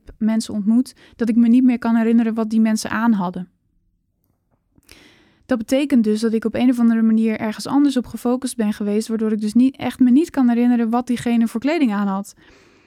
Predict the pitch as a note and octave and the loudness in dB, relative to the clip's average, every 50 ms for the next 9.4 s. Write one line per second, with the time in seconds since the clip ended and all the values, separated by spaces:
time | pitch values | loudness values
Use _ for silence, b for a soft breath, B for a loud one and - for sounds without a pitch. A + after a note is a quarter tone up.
0 | b b b b b b b b b b b b b b b b b b _ - | b b b b b b b b b b b b b b b b b b _ -4
1 | - C4+ C4+ B3 C4 B3 B3+ C4 B3+ A#3 A#3 B3 D4 D#4 D4+ C4+ A#3+ A3 G#3 - | 0 2 4 4 4 4 4 4 4 2 0 0 -2 -2 0 0 0 -2 -2 -2
2 | - A3+ A3 A3 A#3 A#3+ A#3 A#3 A3+ A#3 - A3+ G#3 A#3 B3 A#3+ A3 G#3 G#3+ A3 | 0 0 2 2 2 2 0 0 -2 -2 -4 -4 -2 -2 0 0 0 0 -2 -2
3 | G#3+ - B3+ C4+ C4+ B3+ C4 B3 B3 B3+ A#3+ B3+ C4 B3 - A#3 A#3+ A#3+ A#3+ - | 0 0 2 4 4 4 4 4 2 2 2 0 0 0 2 2 2 2 0 -2
4 | D#4 D4+ C#4+ B3+ G#3+ G#3 - - G#3 G#3 G#3 G#3+ A3+ A#3 A#3 A#3 A#3 - C4 C4 | -4 -2 0 0 0 -2 -4 -6 -6 -4 -2 0 0 0 0 -2 -2 -2 -2 -2
5 | B3+ A#3 A#3 A#3 A#3 A3+ A3 A3+ A#3 A3+ A3+ B3+ B3 A#3+ A#3 A3+ A3+ A3 A3 - | 0 0 0 2 2 2 2 0 0 0 2 2 2 2 0 -2 -2 -4 -4 -6
6 | - - - B3+ A3+ G#3 A3 A3+ A3 - - A3+ A3 A3 A3 - - A3 A3 A3 | -10 -12 -10 -8 -4 -2 -2 -2 -2 -2 -2 -2 -2 -2 -4 -4 -2 -2 -2 0
7 | A#3 A3 - - - A3+ G#3 A#3 B3 B3+ B3 B3 A#3+ A#3 A3 G#3+ G#3 G#3+ G#3+ G#3+ | -2 -2 -4 -4 -6 -6 -2 -2 0 0 0 0 0 0 0 -2 -2 -2 -2 0
8 | A3 G#3+ G#3+ G#3 G#3 G#3+ G#3 G#3+ G#3+ G#3+ A3 G#3+ - A3 A3 G#3+ G#3+ G#3+ G#3 - | 0 0 0 -2 -4 -4 -4 -4 -4 -4 -6 -8 -10 -8 -6 -4 -4 -6 -4 -2
9 | G#3+ G#3 G#3 G#3 - - B | -2 -2 -2 -4 -6 -10 B